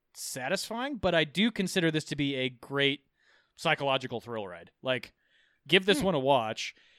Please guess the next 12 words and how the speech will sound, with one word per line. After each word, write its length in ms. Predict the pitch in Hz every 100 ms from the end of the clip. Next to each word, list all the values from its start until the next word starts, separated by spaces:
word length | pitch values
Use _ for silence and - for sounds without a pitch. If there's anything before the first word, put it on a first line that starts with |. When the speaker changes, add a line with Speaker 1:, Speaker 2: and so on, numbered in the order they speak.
| -
Speaker 1:
It's 400 | 151 156 - - _ -
a 60 | 147
slow 360 | - 147 151
burn. 440 | 170 185 208 226 220 165
I 160 | 160
am 200 | 160 156
not 200 | 147 156
one 280 | 151 151 156
for 240 | 143 156 143
slow 260 | - 151
burns 320 | 147 151 151 -
typically. 560 | 160 160 160 156 151